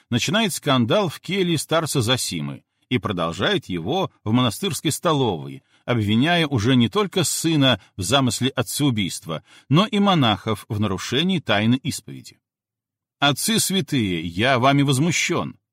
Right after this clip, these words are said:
Исповедь есть великое таинство, пред которым и я благоговею и готов повергнуться ниц, а тут вдруг там в келье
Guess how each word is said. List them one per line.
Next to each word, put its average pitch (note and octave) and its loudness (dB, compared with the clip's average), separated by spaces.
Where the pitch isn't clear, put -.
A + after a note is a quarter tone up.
Исповедь C#3 0
есть G#2+ 0
великое A2+ 0
таинство, F2 -2
пред G2+ -6
которым B2 0
и B2+ 0
я G#2+ 2
благоговею A2+ 0
и A#2+ 2
готов A#2+ 0
повергнуться A#2+ 2
ниц, B2 2
а G#2 -2
тут D#3 0
вдруг A2+ -2
там C#3 2
в - -14
келье C#3 2